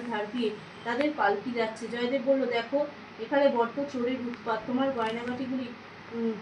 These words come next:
পুটলি বেঁধে আমার কাছে দাও।" জয়াবতী তাই করলে। পুটলির ভেতর গায়ের সব গয়না ভরে জয়দেবের হাতে দিল। জয়দেব করলে কি, টুক করে জয়াবতীকে না দেখিয়ে গয়না পুটলিটা জলার জলে ফেলে দিল। একটা বোয়াল মাছ হাঁ করেই ছিল, পুটলিটা পড়া মাত্রই গিলে ফেললো।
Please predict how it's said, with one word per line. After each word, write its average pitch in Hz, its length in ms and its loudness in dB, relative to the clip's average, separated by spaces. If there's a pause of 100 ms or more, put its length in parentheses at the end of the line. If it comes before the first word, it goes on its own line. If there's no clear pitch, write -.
পুটলি 262 320 0
বেঁধে 269 280 6
আমার 247 400 2
কাছে 269 240 0
দাও।" 196 300 4
জয়াবতী 254 480 2
তাই 247 260 2
করলে। 233 320 2
পুটলির 269 380 -2
ভেতর 254 240 0 (100)
গায়ের 220 220 0 (120)
সব 269 80 -4 (120)
গয়না 220 340 0 (400)
ভরে 254 220 6
জয়দেবের 233 500 2 (320)
হাতে 226 240 0
দিল। 233 220 2
জয়দেব 240 340 0 (100)
করলে 247 320 2
কি, 247 160 -6
টুক 277 120 -4 (100)
করে 285 160 4
জয়াবতীকে 247 480 0
না 226 260 0
দেখিয়ে 247 400 -4
গয়না 226 260 -2
পুটলিটা 247 420 -6 (100)
জলার 220 320 0
জলে 254 220 -2
ফেলে 208 200 -2
দিল। 202 280 0 (440)
একটা - 300 2
বোয়াল 254 280 2
মাছ 269 300 2
হাঁ 220 220 2
করেই 262 300 0
ছিল, 226 220 0
পুটলিটা 269 480 -4
পড়া 226 200 0
মাত্রই 254 460 -2
গিলে 214 200 0
ফেললো। 196 280 -2